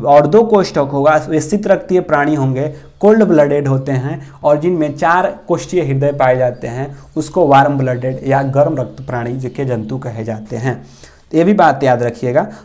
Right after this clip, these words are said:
तो आपसे पूछा कि कौन है, तो याद रखिएगा जो स्तनधारी और जो पक्षी वर्ग होते हैं, स्तनधारी जिसे ममेली और पक्षी को जो एबीज होते हैं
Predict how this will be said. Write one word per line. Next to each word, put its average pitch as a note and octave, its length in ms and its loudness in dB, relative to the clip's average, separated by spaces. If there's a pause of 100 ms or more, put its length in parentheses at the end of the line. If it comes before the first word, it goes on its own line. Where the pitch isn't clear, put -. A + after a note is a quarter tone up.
(100)
तो E3+ 60 2
आपसे D3 240 2
पूछा D3 300 -2
कि C#3 120 -4
कौन F#3 260 2
है, G3 100 0
तो E3+ 120 -2
याद D#3 200 4
रखिएगा D#3+ 380 2
जो D3 240 0
स्तनधारी C#3 580 0
और B2+ 260 0
जो B2+ 160 -2 (260)
पक्षी D#3 280 2
वर्ग E3 240 4
होते C3 260 -4
हैं, F3+ 500 -6
स्तनधारी C#3 480 -2
जिसे C3+ 220 -4
ममेली D3+ 360 0
और C3+ 180 0
पक्षी C3+ 280 -6
को C#3+ 140 -6
जो B2+ 140 -6
एबीज C3+ 320 -4
होते A#2+ 260 -8
हैं C#3+ 220 -10